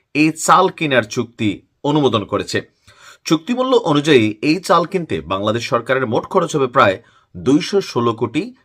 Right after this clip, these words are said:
সাতচল্লিশ হাজার সত্তর টাকা। প্রাপ্ত তথ্য অনুযায়ী দুবাইয়ের ওই কোম্পানি চাল কিনে ভারত থেকে। আন্তর্জাতিক বাণিজ্যের নিয়ম অনুযায়ী ক্রিডেন্ট ওয়ান এফ জেড সিও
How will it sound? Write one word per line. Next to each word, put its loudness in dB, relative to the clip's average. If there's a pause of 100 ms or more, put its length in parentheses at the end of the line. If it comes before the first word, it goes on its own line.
সাতচল্লিশ -2
হাজার 2 (320)
সত্তর -4
টাকা। -4 (840)
প্রাপ্ত 2
তথ্য 2
অনুযায়ী 0 (180)
দুবাইয়ের 4
ওই 2
কোম্পানি -2
চাল 2
কিনে -8
ভারত 0
থেকে। -8 (460)
আন্তর্জাতিক 2
বাণিজ্যের 0
নিয়ম 0
অনুযায়ী 0 (340)
ক্রিডেন্ট 0
ওয়ান 2
এফ 4
জেড 2
সিও -2